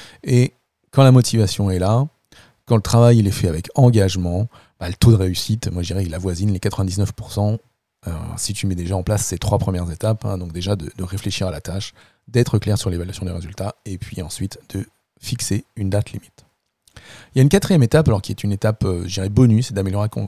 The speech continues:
d'amélioration continue, pardon, c'est de faire un feedback. Est-ce que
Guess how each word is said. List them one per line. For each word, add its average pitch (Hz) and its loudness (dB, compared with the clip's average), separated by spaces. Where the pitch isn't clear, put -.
d'amélioration 110 0
continue, 104 0
pardon, 90 -4
c'est - 4
de 123 10
faire 139 4
un 113 4
feedback. - -8
Est-ce 160 0
que 233 0